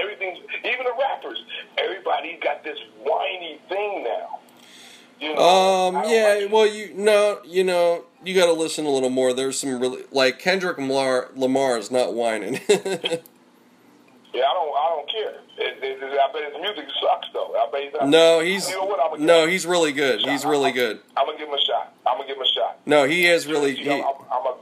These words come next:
Speaker 1: I'ma come back and say that was some bullshit, dude. Because the state of music today is just not good anymore. And I, I, I, I can't. I haven't heard one thing on the radio where I go like, "Wow, I like to, li-, I like to hear that whole album."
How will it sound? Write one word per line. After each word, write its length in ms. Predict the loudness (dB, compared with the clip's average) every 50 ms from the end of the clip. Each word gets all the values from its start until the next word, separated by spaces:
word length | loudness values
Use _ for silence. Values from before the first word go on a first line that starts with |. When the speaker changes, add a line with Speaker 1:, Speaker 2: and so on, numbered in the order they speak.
| -4 -2
Speaker 1:
I'ma 160 | -2 -2 -4 -6
come 160 | -6 -6 -2
back 180 | -2 -2 -2 -2
and 80 | -8 -10 -6
say 280 | -4 -4 -4 -4 -8 -16 -20 _ _
that 160 | -2 -2 -2
was 100 | -2 -4 -8 -10
some 140 | -10 -10 -6
bullshit, 680 | -4 -2 -2 -2 -2 -2 -2 -2 -2 -2 -4 -6 -10 -10 -8
dude. 300 | -8 -6 -6 -6 -8 -10
Because 480 | -8 -6 -4 -2 -2 -2 -4 -6 -14 -16 -18 -16 -16 -16 -18 _ -18 -18 -18 -18 _ _ _ _ -6
the 100 | -6 -6 -6 -6 -6
state 200 | -6 -6 -4 -6
of 80 | -8 -8
music 280 | -10 -12 -12 -12 -10
today 420 | -10 -10 -6 -4 -4 -4 -4 -6 -8 -12
is 80 | -12 -10 -8 -6
just 160 | -4 -4 -6 -6 -6
not 280 | -4 -4 -4 -6 -8
good 180 | -10 -8 -8 -8
anymore. 460 | -10 -12 -12 -10 -8 -8 -8 -8 -6 -4 -4
And 100 | -2 -2
I, 40 |
I, 260 | -2 -4 -4 -4 -4 -4 -4
I, 100 | -6 -8
I 200 | -8 -6 -8 -8 -6
can't. 260 | -6 -6 -4 -4 -4
I 160 | -2 -2 -2 -2
haven't 100 | -4 -4 -6
heard 280 | -6 -6 -6 -8 -8
one 300 | -4 -4 -2 -2 -4 -6 -8
thing 340 | -6 -6 -6 -6 -8 -10 -12 -16 _ -20 -20 -20 -20 _ _ _ _ _ -2
on 140 | -2 -2 -2 -2 -4
the 80 | -4
radio 400 | -4 -4 -4 -4 -6 -6 -4 0
where 160 | 2 0 0
I 40 | 0 -2
go 100 | -6 -6
like, 180 | -6 -4 -2
"Wow, 280 | 0 0 2 2 0 -2
I 40 | -2
like 140 | -4 -6
to, 60 | -6 -6
li-, 120 | -2 0
I 120 | 0 0
like 140 | 0 -2 -6
to 60 | -8
hear 120 | -8 -6 -4
that 120 | -4 -4 -2
whole 200 | -4 -2 0 0
album." 240 | 0 0 -4 -6